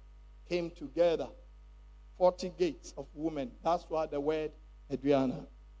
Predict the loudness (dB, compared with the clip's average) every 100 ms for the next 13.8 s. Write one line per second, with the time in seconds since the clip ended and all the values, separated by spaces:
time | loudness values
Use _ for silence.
0 | -20 -20 -20 -20 -8 0 4 4 2 0
1 | 2 2 -2 -6 -12 -8 -2 0 0 -2
2 | 6 6 6 0 -2 -10 -16 -16 -20 -20
3 | -20 -20 -20 -20 -20 -20 -20 -20 -20 -20
4 | -20 -20 -20 -20 -20 -20 -20 -10 -4 4
5 | 8 8 6 2 -8 -6 2 4 8 8
6 | 6 2 -8 -18 -20 -20 -20 -20 -20 -12
7 | 0 0 2 4 6 4 0 0 4 4
8 | 4 -2 -6 -8 -14 -20 -20 -20 -20 -20
9 | -20 -20 -20 -20 -6 -4 -2 -4 -4 -6
10 | -10 -6 -6 -6 -8 -12 -16 -20 -20 -20
11 | -20 -20 -20 -20 -12 -10 -10 0 2 2
12 | 2 6 6 4 -2 -4 -4 -4 -6 -10
13 | -10 -10 -14 -18 -16 -12 -12 -12